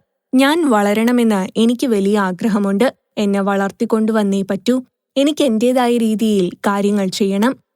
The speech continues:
അങ്ങനെ വളരണമെങ്കിൽ ആരെയും കുറ്റം പറഞ്ഞ് വളരാൻ പറ്റില്ല. എന്റെ ഇത്രയും കാലത്തെ പ്രണയത്തെക്കുറിച്ചും മാറി നിന്ന് കുറ്റം പറഞ്ഞാൽ അത് ആ ബന്ധത്തോട് കാണിക്കുന്ന നീതികേടായി പോകും. അത് ശരിയായിട്ടുള്ള കാര്യമല്ലെന്ന് എനിക്ക് തോന്നിയിരുന്നു. ലിവിങ്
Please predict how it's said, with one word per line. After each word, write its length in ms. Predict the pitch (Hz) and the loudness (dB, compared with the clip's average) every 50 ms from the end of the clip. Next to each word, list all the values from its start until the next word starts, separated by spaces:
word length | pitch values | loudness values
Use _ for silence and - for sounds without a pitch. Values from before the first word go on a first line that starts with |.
| _ - | _ -6
അങ്ങനെ 320 | 220 208 196 196 196 196 196 | -4 -2 -2 0 -2 -2 -2
വളരണമെങ്കിൽ 840 | 196 196 190 190 196 196 202 208 214 214 214 208 208 202 190 185 - - | -2 -2 0 0 0 0 0 0 0 0 0 0 0 0 0 -2 -2 -2
ആരെയും 440 | 226 226 240 254 269 277 277 277 277 | 0 0 0 0 0 0 0 -2 -2
കുറ്റം 440 | 254 - 233 202 190 - 226 220 226 | -2 -2 -2 -4 -2 0 0 0 0
പറഞ്ഞ് 260 | 226 220 214 220 220 | 0 0 0 -2 -2
വളരാൻ 540 | 202 196 185 190 190 196 190 214 214 196 185 202 | 0 -2 -2 -2 -2 0 0 -2 -2 -2 -4 -6
പറ്റില്ല. 400 | 196 - - 208 202 240 269 - _ _ _ - | -6 -4 -2 -2 0 0 -2 -2 _ _ _ -2
എന്റെ 200 | 277 294 320 330 | -2 0 0 0
ഇത്രയും 460 | 285 254 - - 233 247 247 269 285 254 | 0 -2 0 -2 0 0 0 -2 -2 -2
കാലത്തെ 320 | 262 247 240 240 233 - 247 | 0 0 0 0 0 -2 -4
പ്രണയത്തെക്കുറിച്ചും 1120 | 233 240 214 202 196 196 202 202 196 240 226 226 - 226 226 208 - 226 190 180 196 - _ - 214 | -4 -2 -2 -2 -2 -2 -4 -2 -2 -4 -4 -2 -4 -4 -4 -2 -2 -2 -2 -2 -4 -8 _ -4 -2
മാറി 340 | 208 202 196 196 196 208 | 0 0 0 -2 -2 -2
നിന്ന് 260 | 214 226 233 226 226 226 | 0 0 0 0 0 -2
കുറ്റം 400 | 220 220 202 196 - 220 220 220 | -2 -4 -4 -2 -2 -2 0 0
പറഞ്ഞാൽ 420 | 226 220 214 214 208 196 185 185 - _ _ - | 0 0 0 0 -2 -2 -4 -6 -8 _ _ -2
അത് 140 | 254 262 285 | 0 0 2
ആ 80 | 269 | 0
ബന്ധത്തോട് 580 | 262 220 214 202 196 190 202 196 - 226 240 233 226 233 | 0 0 0 0 0 -2 -2 -2 0 0 0 0 0 0
കാണിക്കുന്ന 500 | 226 220 226 - 220 208 185 180 190 - _ - | -2 -2 -2 -2 -2 -2 -2 -4 -6 -6 _ -2
നീതികേടായി 640 | 208 196 196 196 196 190 - 196 196 185 196 196 | 0 0 0 -2 -2 -2 -2 -2 -2 -2 -2 -4
പോകും. 400 | 196 190 208 202 190 233 269 262 - _ _ _ _ 214 | -4 -2 -2 -2 0 0 -2 -2 -4 _ _ _ _ -2
അത് 160 | 214 185 214 | -2 0 -2
ശരിയായിട്ടുള്ള 720 | 208 - 220 196 180 196 196 190 196 202 190 220 214 214 | 0 0 0 0 0 0 -2 -2 -2 0 0 0 0 0
കാര്യമല്ലെന്ന് 1000 | 208 214 214 196 196 196 208 214 214 214 208 214 208 202 190 185 208 - _ _ _ - 247 | -2 -2 -2 -2 -2 0 0 0 0 0 0 0 0 0 -2 -4 -6 -10 _ _ _ 0 2
എനിക്ക് 280 | 254 269 262 - 262 - - | 2 2 2 0 -2 0 0
തോന്നിയിരുന്നു. 680 | 196 185 190 190 190 190 190 190 208 196 208 240 262 247 - _ _ _ _ _ _ - 254 | 0 0 2 0 0 0 0 0 0 0 2 0 0 -2 -4 _ _ _ _ _ _ -2 0
ലിവിങ് 340 | 254 277 254 294 311 330 | 2 2 2 2 0 0